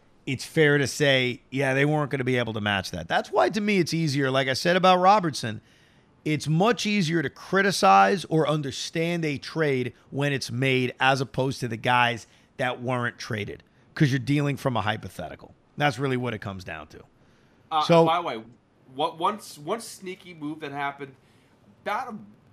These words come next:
Speaker 2: three weeks ago, I think it was now, that no one's talked about, and, uh, he hasn't hit the majors yet, but Richard Rodriguez came off a suspension after an eighty-game suspension for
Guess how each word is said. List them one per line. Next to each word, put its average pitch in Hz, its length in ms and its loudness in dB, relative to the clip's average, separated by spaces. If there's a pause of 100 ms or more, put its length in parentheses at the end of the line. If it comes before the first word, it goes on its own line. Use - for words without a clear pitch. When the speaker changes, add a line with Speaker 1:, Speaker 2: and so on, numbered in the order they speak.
(380)
Speaker 2:
three 156 220 -10
weeks 143 320 -12
ago, 190 160 -10
I 190 60 -8
think 190 160 -14
it 185 80 -12
was 185 220 -14
now, 190 240 -10 (400)
that 123 240 -14
no 143 100 -4
one's 175 220 -8
talked 143 320 -10
about, 110 380 -8 (180)
and, 120 180 -12
uh, - 40 -20 (420)
he 127 260 -12
hasn't 160 400 -6
hit 147 180 -12
the 139 60 -16
majors 131 480 -10
yet, 151 320 -12 (540)
but 127 280 -6 (680)
Richard 190 340 -8
Rodriguez 131 800 -8
came 139 180 -10
off 139 140 -10
a 131 40 -20
suspension 120 760 -14 (340)
after 117 280 -12
an 117 60 -8
eighty-game 123 380 -10
suspension 113 340 -16
for 107 100 -14